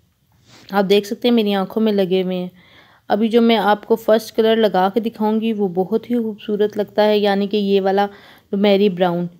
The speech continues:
ये मैं अब लुमेरी ब्राउ-, ब्राउन की एप्लीकेशन कर रही हूँ अपनी आइज़ में और ये लगने में भी बहुत ईजी है। कोई ऐसा नहीं है कि जब आप आँखों में लगाते हैं तो बहुत ज़्यादा जलन होती है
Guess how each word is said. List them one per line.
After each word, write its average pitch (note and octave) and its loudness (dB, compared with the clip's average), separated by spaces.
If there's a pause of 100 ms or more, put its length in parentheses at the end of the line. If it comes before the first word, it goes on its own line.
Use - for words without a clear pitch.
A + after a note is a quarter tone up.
(120)
ये G#3+ 0
मैं A3 2
अब G3+ -2
लुमेरी G3+ 0
ब्राउ-, G3+ -2
ब्राउन G3+ 0
की A3+ 0
एप्लीकेशन G#3+ 0
कर A3+ 2
रही B3 2
हूँ A#3+ 2
अपनी A3 -2
आइज़ G3+ 2
में A3 0 (600)
और G#3 4
ये G#3 2
लगने A3+ 2
में B3+ 4
भी B3+ 0
बहुत A3+ 2
ईजी G#3+ 0
है। A3+ 2
कोई A3 2
ऐसा G#3 0
नहीं A3 0
है A3 -2
कि A3 -2
जब G3+ -2
आप G3+ 0
आँखों G#3 0
में A3 2
लगाते G3+ 0
हैं G#3+ -2
तो G3+ -2
बहुत G3+ 0
ज़्यादा G#3 0
जलन G3+ 0
होती G3+ -4
है G#3 0